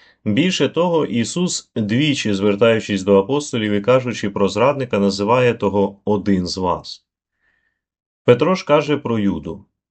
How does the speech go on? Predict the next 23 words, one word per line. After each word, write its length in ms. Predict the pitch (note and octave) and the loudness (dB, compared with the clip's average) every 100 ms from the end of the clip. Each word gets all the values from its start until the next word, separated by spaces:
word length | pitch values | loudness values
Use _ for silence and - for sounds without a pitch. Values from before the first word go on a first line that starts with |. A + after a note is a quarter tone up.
| _ G#2 | _ 0
«Він 360 | G2+ C3+ D3+ | 2 2 0
був 200 | C3 B2 | 0 0
зарахований 720 | G2+ G#2 G2+ A#2+ A2 G2 F#2+ | 0 0 0 0 0 0 0
до 160 | F2 F2 | -2 -2
нас 480 | G2 B2 B2+ - _ A#2+ | -2 -2 -4 -10 _ -4
і 120 | C3+ | 0
одержав 580 | C3 A2+ A2 G2+ G#2 F2+ | 0 2 0 0 -2 0
жереб 360 | F#2 F#2 F#2+ | 0 0 -2
служіння 580 | - G2+ D#2+ D#2+ D2+ D#2 | -4 -6 -4 -6 -6 -8
цього». 440 | - - C#2 C#2 - _ _ _ _ _ _ _ _ _ _ _ _ _ _ _ _ _ | -8 -10 -10 -12 -18 _ _ _ _ _ _ _ _ _ _ _ _ _ _ _ _ _
Отже, 460 | C3+ C#3+ D3 C#3+ B2+ - _ - | 0 2 4 2 0 -10 _ -4
йдеться 600 | G#2+ G2+ D3 F3+ - B2+ | -2 4 4 4 2 0
про 240 | B2+ B2 | 2 0
особу, 480 | A2+ - D#3 D3 C3 | 0 0 -2 0 -4
що 240 | - B2 | -2 -2
належить 560 | A#2 G#2+ B2+ C#3+ B2+ G#2 | 0 2 2 0 0 0
до 140 | G#2 | 0
обраних 760 | G2+ G2+ C#3 C#3 C3 B2 A#2+ A2+ | 0 0 0 0 -2 -2 -4 -2
найближчих 560 | G#2 G2+ C3+ D#3 B2 - | -2 0 -2 -2 -6 -4
супутників 840 | A2 G2 C3 C3+ A#2+ G#2+ G2+ G2+ | -4 -4 -4 -4 -2 -2 -2 -2
і 120 | B2 | -2
соратників 760 | C3+ A2+ G2+ F2+ - F2+ F#2 F2+ | -2 0 2 2 0 -6 -6 -6
Ісуса. 500 | F2+ F#2 D#2+ - | -6 -10 -12 -14